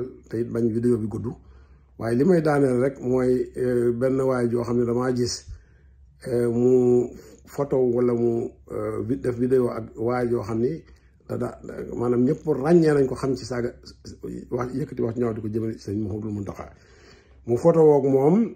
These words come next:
di ko sant, di ko sargal, ba yëkkati ab terrain, naan terrain Touba Net.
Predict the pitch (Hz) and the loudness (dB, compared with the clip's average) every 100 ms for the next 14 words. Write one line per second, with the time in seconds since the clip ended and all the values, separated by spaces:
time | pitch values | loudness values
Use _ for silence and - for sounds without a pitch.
0 | - 123 139 131 147 139 131 131 123 - | -6 -2 0 0 0 -2 0 0 -2 -4
1 | 143 131 131 160 - 113 131 151 156 131 | -2 0 0 0 -4 -4 0 0 0 -4
2 | 120 113 - _ _ 139 127 120 117 117 | -8 -12 -18 _ _ -2 0 0 0 -2
3 | 117 117 - 123 110 110 110 98 101 | -2 -4 -2 -2 -2 -4 -6 -6 -8